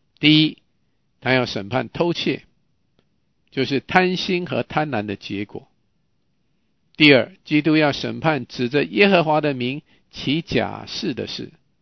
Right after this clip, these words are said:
指着耶和华的名起假誓，表征向着神的罪，乃是与神关系错误的结果。那些这样起假誓的人，对神没有忠信，没有诚实。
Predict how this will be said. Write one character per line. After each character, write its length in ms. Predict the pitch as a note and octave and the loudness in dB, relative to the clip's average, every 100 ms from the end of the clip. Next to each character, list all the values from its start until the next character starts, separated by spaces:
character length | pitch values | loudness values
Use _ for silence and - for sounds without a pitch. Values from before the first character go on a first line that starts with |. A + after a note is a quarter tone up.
| _ _ _ _ _ _ _ | _ _ _ _ _ _ _
指 180 | - D#3 | -2 2
着 160 | F3+ F3+ | 4 4
耶 180 | G#3+ G#3+ | 6 6
和 120 | F#3 | 6
华 140 | E3 | 4
的 100 | E3 | 2
名 200 | C#3 D3 | 0 -2
起 200 | - E3+ | -2 -4
假 240 | D#3+ G#2 G#2 | -2 -4 -4
誓， 280 | - A2+ - | -8 -10 -10
表 260 | A2+ G#2+ A2 | -6 -4 -4
征 260 | - E3 D#3 | -2 -2 -2
向 320 | - C#3+ G#2+ | -2 -2 -4
着 160 | G2+ | -10
神 240 | - - G2+ | -10 -12 -10
的 140 | G2+ | -12
罪， 340 | - D#3 G#2 _ _ _ _ _ _ _ _ _ | -6 -6 -6 _ _ _ _ _ _ _ _ _
乃 160 | B2+ C3+ | 0 0
是 160 | F3+ | 0
与 160 | C#3+ C3 | -2 -4
神 320 | - C#3 D#3+ | 0 0 2
关 240 | F#3 F#3+ F#3 | 0 0 -2
系 200 | F#3 F#3+ | -6 -8
错 300 | - A#3 F3 | -4 0 2
误 160 | D#3+ | 0
的 140 | A2+ G#2 | -2 -6
结 340 | - G2+ G2+ | -10 -10 -10
果。 220 | - - _ _ _ _ _ _ _ | -12 -20 _ _ _ _ _ _ _
那 180 | - E3 | 2 2
些 300 | D3+ D#3+ E3 | 4 0 0
这 140 | E3 F3 | 0 2
样 180 | D#3 | 2
起 200 | - E3+ | -2 -4
假 280 | F3 C#3+ B2+ | 0 2 2
誓 180 | - G3 | 0 -2
的 140 | C3+ | -2
人， 280 | G2 F#2+ A2+ _ _ _ _ _ _ | -4 -8 -12 _ _ _ _ _ _
对 160 | - C3+ | -4 -2
神 220 | - A#2 | 0 -4
没 120 | B2+ | -2
有 140 | D3+ A#2+ | -2 -2
忠 240 | F3+ F#3+ | -2 -2
信， 300 | F#3 F#3+ F2 _ _ | -4 -4 -6 _ _
没 160 | A#2 A2+ | -10 -8
有 160 | F#2+ | -8
诚 300 | - G2 A2+ | -14 -14 -12
实。 320 | - G2 F#2+ | -12 -14 -18